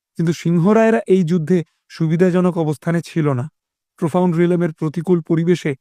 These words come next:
তারা অভ্যস্ত নয়। হাজার হাজার বছর ধরে নিরাপদে বসবাস করে আসছে তারা। বহু বছর কেটে গেছে, সিংহরায় পরিবার বড় কোনো যুদ্ধের সম্মুখীন হয়নি।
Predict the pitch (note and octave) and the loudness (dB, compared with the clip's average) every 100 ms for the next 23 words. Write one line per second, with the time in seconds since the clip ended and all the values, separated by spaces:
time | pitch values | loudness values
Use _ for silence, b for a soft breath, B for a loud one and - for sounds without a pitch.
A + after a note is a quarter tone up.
0 | _ _ - E3+ E3 D#3 F3 F3+ - E3 | _ _ -4 0 2 0 -2 -2 0 0
1 | D#3+ D3 - _ _ _ _ _ - E3+ | 0 -4 -10 _ _ _ _ _ -2 2
2 | G3+ G#3 G#3 F#3+ E3 F#3+ E3+ F#3+ F3+ D#3 | 2 2 2 2 0 0 2 2 2 2
3 | E3+ E3+ F3 F3 D3+ E3 E3 - E3+ E3+ | 0 0 0 0 0 -2 -4 -4 -2 -2
4 | C#3+ - D3+ C#3+ B2+ _ _ _ _ _ | -4 -8 -4 -4 -4 _ _ _ _ _
5 | _ - D3+ D#3+ F3 E3+ F3+ D3+ E3 F3 | _ -4 0 2 2 0 -2 -2 -2 0
6 | F3+ E3+ D#3 - _ _ - E3+ F3+ G3+ | 0 0 -4 -6 _ _ -2 0 2 2
7 | G3+ G3 F#3+ G3 F#3 _ _ D#3 D3 F3 | 2 2 2 2 0 _ _ -6 0 0
8 | F3 G3 F3 D#3 C#3+ F#3+ - F#3+ F#3 F3 | 2 0 2 0 0 -2 0 0 0 0
9 | F#3 D3+ E3 C3 | 0 0 0 -2